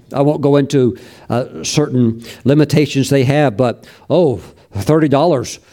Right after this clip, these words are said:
whew, uh, that, that can feed a lot of people. That can feed a lot of people, not just daily, even weekly. You buy a lot of rice and beans and spices and other types of things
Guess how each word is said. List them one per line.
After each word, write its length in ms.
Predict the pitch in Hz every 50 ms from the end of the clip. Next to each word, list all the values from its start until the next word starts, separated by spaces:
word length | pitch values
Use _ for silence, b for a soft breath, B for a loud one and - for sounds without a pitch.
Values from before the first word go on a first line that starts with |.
| b b b -
whew, 520 | 160 247 302 311 254 202 175 143 - - B B B B
uh, 160 | 120 131 143
that, 320 | 135 120 139 147 - 139 139
that 240 | 143 139 156 165 -
can 140 | 170 170
feed 180 | - 180 180 165
a 60 | 160
lot 260 | 156 165 180 190 185
of 100 | 180 170
people. 480 | - 196 220 190 - 180 151 123 - - B B B B B B B B B B
That 160 | B 131 139 -
can 100 | 151 127
feed 220 | - 165 165 151
a 40 | 147
lot 220 | 139 151 156 -
of 80 | 143 -
people, 280 | 147 160 160 156 127
not 200 | 127 151 175 165
just 200 | 147 160 120 101
daily, 360 | 107 147 175 170 127 107 90 - - - -
even 320 | - 190 - - 117 110
weekly. 420 | 113 156 160 160 - 101 101 90 - - - - _ B B B B
You 80 | B 110
buy 180 | 98 131 131 127
a 80 | 120
lot 200 | 120 143 175 180 170
of 80 | 151
rice 500 | 143 175 180 180 165 139 - - - - _ _ _ _ _ _ _ _ _ _ _ _ _ _ - -
and 160 | 165 170 156
beans 580 | - 170 190 180 160 151 139 135 - - - - B B B B B B B B B B
and 140 | 131 120
spices 760 | - - - 185 185 175 - - 143 135 120 - - - - b b b b b b b b b
and 120 | 110 131
other 140 | 156 170 196
types 340 | 190 - 165 170 - - -
of 80 | 143 -
things 480 | 143 139 135 123 117 107 - - -